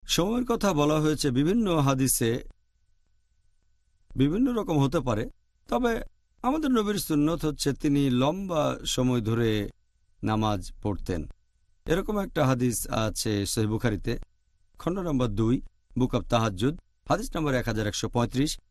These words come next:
একজন সাহাবা বলেছেন যে এক রাতে নবীর সাথে নামাজ পড়লাম। তিনি সেখানে কিয়ামুল লাইল পড়ছিলেন। তিনি এত লম্বা সময় ধরে পড়লেন যে আমার মাথায় খারাপ চিন্তা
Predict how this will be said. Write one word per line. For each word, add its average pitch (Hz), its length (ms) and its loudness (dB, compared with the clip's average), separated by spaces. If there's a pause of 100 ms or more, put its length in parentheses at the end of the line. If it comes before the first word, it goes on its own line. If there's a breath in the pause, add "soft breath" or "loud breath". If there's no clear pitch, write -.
(360)
একজন 269 260 2
সাহাবা 135 320 2
বলেছেন 120 520 -2 (440)
যে 104 320 0 (840)
এক 269 240 0
রাতে 160 640 2 (640)
নবীর 147 260 4
সাথে 143 400 -2 (580)
নামাজ 135 400 2
পড়লাম। 85 360 -4 (420)
তিনি 247 180 2
সেখানে 160 300 0
কিয়ামুল 202 360 0
লাইল 135 220 4
পড়ছিলেন। 110 520 -2 (880)
তিনি 240 360 2 (180)
এত 214 140 4
লম্বা 233 300 0
সময় 285 260 0
ধরে 208 280 2 (180)
পড়লেন 180 380 2
যে 233 100 2
আমার 175 220 2
মাথায় 151 260 0
খারাপ 123 200 0
চিন্তা 113 400 -2